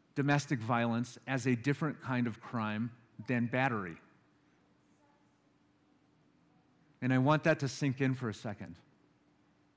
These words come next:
Patriarchy is the political, social system that we all share, which views domestic violence, in most cases a man beating his spouse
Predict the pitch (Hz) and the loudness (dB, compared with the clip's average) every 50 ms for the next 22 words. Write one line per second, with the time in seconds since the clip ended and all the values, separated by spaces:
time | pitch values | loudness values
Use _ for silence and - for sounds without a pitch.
0 | _ _ _ _ _ _ _ _ _ _ _ _ _ _ _ _ _ _ _ _ | _ _ _ _ _ _ _ _ _ _ _ _ _ _ _ _ _ _ _ _
1 | _ _ _ _ _ _ _ _ _ _ _ _ _ - - 165 185 185 - - | _ _ _ _ _ _ _ _ _ _ _ _ _ -2 2 2 2 2 2 2
2 | 190 165 143 131 131 131 143 139 139 - - 139 131 110 120 - 120 120 - 123 | 2 4 4 4 2 2 0 0 0 -2 -2 -4 -6 -4 -4 -8 -8 -8 -8 -6
3 | 131 127 131 143 160 175 170 180 185 170 160 - - - 151 143 156 - - 170 | -4 -2 0 0 0 0 0 -2 -2 -4 -4 -6 -8 -6 -4 -4 -4 -4 -6 -6
4 | 160 - - - 151 139 - - - 120 113 117 120 - - - 117 - 117 120 | -8 -6 -4 -4 -4 -4 -4 -4 -4 -4 -2 -4 -4 -6 -8 -8 -8 -6 -4 -2
5 | 131 131 123 127 135 139 139 139 - - - 123 107 98 98 117 127 - - _ | 0 2 2 2 2 0 0 -4 -6 -6 -4 -2 -2 -2 -4 -6 -8 -12 -18 _
6 | _ _ _ _ _ _ _ _ _ _ _ _ _ _ _ _ _ _ _ - | _ _ _ _ _ _ _ _ _ _ _ _ _ _ _ _ _ _ _ -2
7 | 131 143 135 - - 123 110 127 135 156 190 196 202 196 180 - - - - - | 0 0 0 0 -4 -8 -6 -2 0 2 2 2 2 0 -4 -6 -8 -12 -16 -20
8 | - - _ _ _ _ _ _ _ _ - - - 131 117 120 127 143 143 - | -20 -20 _ _ _ _ _ _ _ _ -20 -8 -4 0 2 2 2 2 0 0
9 | - 151 123 113 143 135 123 113 110 113 131 127 - - - - _ _ _ _ | -4 -4 -2 0 2 2 2 2 0 -2 -4 -6 -10 -16 -20 -20 _ _ _ _
10 | _ _ - 120 120 117 117 123 139 147 - - - 147 139 131 131 143 139 127 | _ _ -8 -6 -4 -2 0 2 2 0 0 -2 -2 0 0 0 0 -2 -4 -4
11 | 127 - - 120 120 113 117 120 120 123 131 135 127 127 127 123 123 120 123 117 | -6 -8 -8 -6 -2 0 0 2 2 2 2 0 0 -2 -2 -2 0 2 2 2
12 | 120 120 113 120 - - _ _ _ _ _ _ _ _ _ _ _ _ _ _ | 2 0 -2 -6 -12 -20 _ _ _ _ _ _ _ _ _ _ _ _ _ _
13 | _ _ _ _ _ _ _ _ _ - - 127 113 - - - - - 113 117 | _ _ _ _ _ _ _ _ _ -4 -4 -2 -2 -4 -8 -10 -6 -4 -2 -2
14 | 117 123 127 - - - | -2 -2 -4 -6 -12 -18